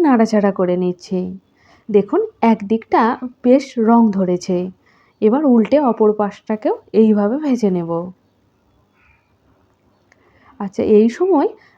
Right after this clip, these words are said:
আমি ব্যবহার করছি জিরের গুঁড়ো, ধনে গুঁড়ো আর এক চামচ আদা বাটা।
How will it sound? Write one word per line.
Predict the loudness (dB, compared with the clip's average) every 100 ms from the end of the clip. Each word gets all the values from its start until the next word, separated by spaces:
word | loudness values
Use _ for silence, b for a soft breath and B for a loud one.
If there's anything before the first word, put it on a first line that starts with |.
| b
আমি | -2 0
ব্যবহার | 0 0 0 -2 -2
করছি | 0 -2 -2 -2 -2 -4 _ _ _ _ _ _ _ _ _ _ _ _ _ _ b b b
জিরের | -2 2 6 4 2
গুঁড়ো, | 0 0 0 -4 _ _ _ _ _ _ _ _ _ _ _ _ -14
ধনে | -12 -2 2 2
গুঁড়ো | 2 0 -2 -4 _ _ _ _ _ _ _ _ _ _ _ _ b b b
আর | 0 0 2
এক | 0 0
চামচ | -4 -2 -2
আদা | -2 0 0
বাটা। | -2 -4 -8